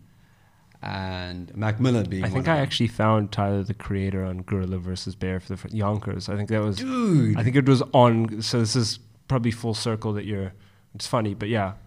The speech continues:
Speaker 1: And yeah, he was, Tyler was mentioning that he was stoked to be featured on Gorilla versus Bear.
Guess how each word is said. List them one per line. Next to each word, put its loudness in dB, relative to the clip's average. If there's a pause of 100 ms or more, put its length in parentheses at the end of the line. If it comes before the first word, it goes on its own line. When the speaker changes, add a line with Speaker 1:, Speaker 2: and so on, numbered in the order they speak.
(640)
Speaker 1:
And 0
yeah, 2 (320)
he 0
was, -4 (100)
Tyler -2
was -4
mentioning -2
that -6
he -4
was -6
stoked -6
to -10
be -6
featured -6
on -8 (400)
Gorilla 0
versus -10
Bear. -4